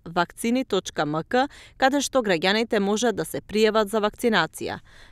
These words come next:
Таму оставаат свој контакт телефон број и електронска адреса за да можат да бидат ставени во системот на Мој термин. Потоа ќе добијат и термин за вакцинација.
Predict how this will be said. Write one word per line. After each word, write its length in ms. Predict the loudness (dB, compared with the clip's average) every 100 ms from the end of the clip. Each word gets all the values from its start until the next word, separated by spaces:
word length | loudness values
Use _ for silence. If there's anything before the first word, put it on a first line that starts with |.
| 2
Таму 260 | 4 6 4
оставаат 540 | 4 2 4 4 2
свој 300 | 0 4 4 2
контакт 440 | -4 0 -2 2
телефон 500 | 4 4 4 2 2
број 300 | 4 4 4 0
и 140 | 2
електронска 720 | 2 0 0 0 0 0 0
адреса 420 | 2 0 2 0
за 140 | 0 0
да 120 | 0
можат 360 | 0 0 0
да 140 | 0 0
бидат 300 | 2 0 -2
ставени 500 | 2 2 4 2 0
во 140 | -2
системот 580 | -6 -6 0 0 0 0
на 100 | 0
Мој 240 | 4 2 4
термин. 400 | 2 2 0 -6 -12 -20 -20 -10 0
Потоа 360 | 2 6 6
ќе 160 | 6 0
добијат 480 | 2 2 4 2 2
и 60 |
термин 400 | -2 0 0 0
за 140 | 0 0
вакцинација. 800 | 0 0 0 0 -2 -6 -8